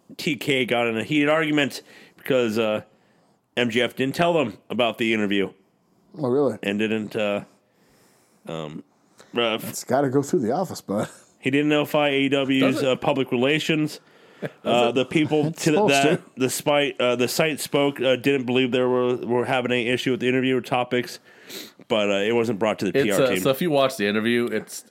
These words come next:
Speaker 3: it's on brand for everything he talked about in the interview.
Speaker 2: Yeah.
Speaker 3: He openly talked about his contract being up, the date.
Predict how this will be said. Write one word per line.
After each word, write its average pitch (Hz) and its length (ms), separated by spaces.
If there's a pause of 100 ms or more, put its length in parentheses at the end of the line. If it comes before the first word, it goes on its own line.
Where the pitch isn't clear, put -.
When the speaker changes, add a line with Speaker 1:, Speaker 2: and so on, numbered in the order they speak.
(120)
Speaker 3:
it's 110 240
on 107 280
brand 101 240
for 101 80
everything 101 180
he 98 60
talked 92 220
about 90 140
in 92 60
the 92 80
interview. 92 280 (320)
Speaker 2:
Yeah. - 100 (160)
Speaker 3:
He 156 260
openly 135 960
talked 110 440
about 120 380
his 98 220
contract 113 580
being 117 300
up, 117 280
the 104 140
date. 104 460